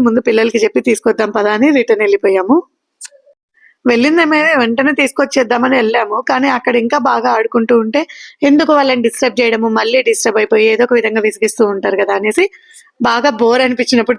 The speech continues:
తీసుకొద్దాంలే అని మేము అక్కడ వెళ్ళి కూర్చొని సెటిల్ అయిపోయాము. మంచిగా ఫ్రూట్స్, స్నాక్స్ తింటూ అయితే ఎంజాయ్ చేస్తా ఉన్నాము. బయటకు వచ్చామంటే మాటలకి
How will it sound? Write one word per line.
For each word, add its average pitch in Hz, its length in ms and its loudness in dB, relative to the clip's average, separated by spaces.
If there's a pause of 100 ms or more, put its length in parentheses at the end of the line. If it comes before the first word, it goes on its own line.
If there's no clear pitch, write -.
తీసుకొద్దాంలే 214 600 0
అని 277 160 2
మేము 240 220 0
అక్కడ 226 200 -2
వెళ్ళి 220 220 0
కూర్చొని 214 400 0
సెటిల్ 214 240 -2
అయిపోయాము. 214 420 0 (480)
మంచిగా 269 380 2
ఫ్రూట్స్, 254 340 2 (100)
స్నాక్స్ 220 340 -2 (100)
తింటూ 226 320 -2
అయితే 220 240 0
ఎంజాయ్ 214 260 0
చేస్తా 202 260 -6 (120)
ఉన్నాము. 196 300 0 (500)
బయటకు 247 380 -2
వచ్చామంటే 220 600 -2 (560)
మాటలకి 254 460 0